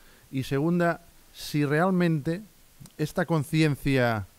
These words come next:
que, que aquí das por supuesta, o todos, ¿no? Los autores, porque, en fin, hay artículos buenísimos, ¿no? Por ejemplo, uno mío.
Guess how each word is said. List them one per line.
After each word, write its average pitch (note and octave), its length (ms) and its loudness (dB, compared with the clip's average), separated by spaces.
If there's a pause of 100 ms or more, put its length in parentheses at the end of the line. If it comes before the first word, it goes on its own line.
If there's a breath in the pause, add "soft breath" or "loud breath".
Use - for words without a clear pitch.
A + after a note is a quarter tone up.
(540 loud breath)
que, B2 360 -4
que B2+ 80 -2
aquí C#3 240 -2
das C#3+ 180 -2
por C#3+ 160 -6
supuesta, C3+ 560 -8
o G#2 200 -8
todos, B2+ 340 0
¿no? C3 140 -2
Los A#2+ 100 -2
autores, A#2 340 0
porque, G#2 240 -6
en G2 120 -8
fin, A#2 180 -8
hay G#2+ 160 -6
artículos A2 460 -6
buenísimos, G#2 520 -8
¿no? A#2 100 -10
Por A#2 100 -14
ejemplo, G2+ 300 -8
uno G2+ 180 -10
mío. A2 240 -8